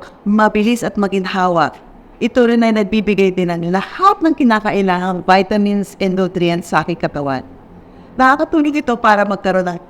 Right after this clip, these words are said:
mabuting kalusugan at binabawasan ang panganib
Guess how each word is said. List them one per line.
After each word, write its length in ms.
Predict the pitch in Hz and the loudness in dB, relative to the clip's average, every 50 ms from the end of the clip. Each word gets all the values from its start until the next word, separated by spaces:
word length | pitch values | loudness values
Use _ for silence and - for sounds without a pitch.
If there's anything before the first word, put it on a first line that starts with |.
| - - 180 | -12 -6 -6
mabuting 400 | 170 165 180 208 233 - 262 240 | -4 -4 -4 -6 -4 -4 -4 -2
kalusugan 800 | - 233 220 214 208 - 240 226 220 196 220 220 220 220 208 - - - - - - - | -2 -2 -2 -2 -6 -4 -4 -4 0 2 2 2 2 2 -4 -8 -14 -20 -20 -12 0 2
at 160 | 214 220 - - 196 | 2 2 2 -2 -2
binabawasan 960 | 220 208 196 190 190 185 175 160 156 170 180 185 196 190 - 220 208 208 202 | -2 0 2 2 0 0 0 -2 0 2 2 2 0 0 -2 -4 -4 -4 -4
ang 240 | - 180 180 180 - | -4 -4 -4 -4 -4
panganib 560 | - 160 160 165 170 175 170 175 175 170 175 | -4 -4 -4 -2 -4 -2 -2 -2 -2 -4 -6